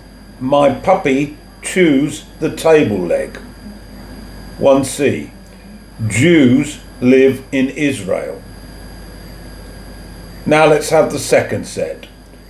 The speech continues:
Two A, there are a lot of sheep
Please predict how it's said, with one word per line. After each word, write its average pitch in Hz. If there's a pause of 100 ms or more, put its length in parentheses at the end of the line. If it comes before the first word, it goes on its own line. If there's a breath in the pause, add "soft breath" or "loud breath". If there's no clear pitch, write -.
(180)
Two 175
A, - (800)
there 131
are 127
a 127
lot 175 (100)
of 156
sheep 143